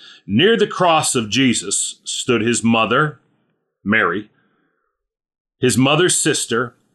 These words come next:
Mary, the wife of Clopas, and Mary Magdalene." Okay? So here's Mary Magdalene. She loves him so much that she's there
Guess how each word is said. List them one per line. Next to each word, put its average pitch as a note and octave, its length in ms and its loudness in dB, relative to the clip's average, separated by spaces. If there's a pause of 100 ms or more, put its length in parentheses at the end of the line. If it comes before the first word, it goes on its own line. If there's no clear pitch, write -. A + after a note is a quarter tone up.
(480)
Mary, D3+ 340 2
the D#3+ 120 2
wife D3+ 260 2
of C#3 140 -6
Clopas, D#3+ 720 -2 (1040)
and G2+ 320 0
Mary C#3+ 280 2
Magdalene." F#2 680 -2 (800)
Okay? A2 220 -2 (880)
So B2+ 480 0 (260)
here's D3+ 340 2
Mary F3+ 300 4
Magdalene. C3 840 0 (340)
She - 240 0
loves C#3+ 400 2
him D3+ 100 2
so E3+ 300 -2
much C#3 600 -4 (540)
that B2+ 140 0
she's G2 460 -2
there D#3+ 600 0